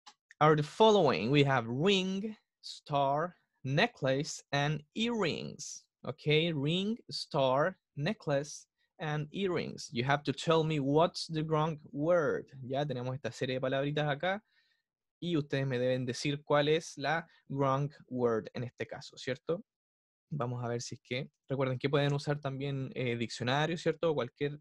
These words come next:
elemento, eh, que les pueda servir para ir traduciendo en caso de que no conozcan las palabras, ¿cierto? Ahí ya me están llegando algunas pregun-,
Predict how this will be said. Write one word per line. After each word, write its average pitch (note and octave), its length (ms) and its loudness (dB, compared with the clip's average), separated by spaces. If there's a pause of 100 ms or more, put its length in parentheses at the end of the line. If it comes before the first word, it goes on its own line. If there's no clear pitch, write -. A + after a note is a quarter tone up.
elemento, D3 800 -2
eh, B2+ 360 -2
que B2+ 60 -2
les B2 140 -4
pueda C3 160 0
servir B2+ 380 -4
para A#2+ 180 0
ir B2 100 -2
traduciendo C3 580 -2
en C3+ 60 -4
caso C#3 300 -4
de C3 60 -4
que B2+ 80 -4
no B2+ 120 -4
conozcan B2+ 520 -4 (420)
las C#3 140 -2
palabras, E3+ 440 0
¿cierto? D#3 400 -6 (1160)
Ahí B2+ 120 0
ya A#2 100 2
me A#2+ 60 -2
están B2 220 -2
llegando A#2+ 300 -2
algunas A#2 300 -4
pregun-, A#2+ 340 -4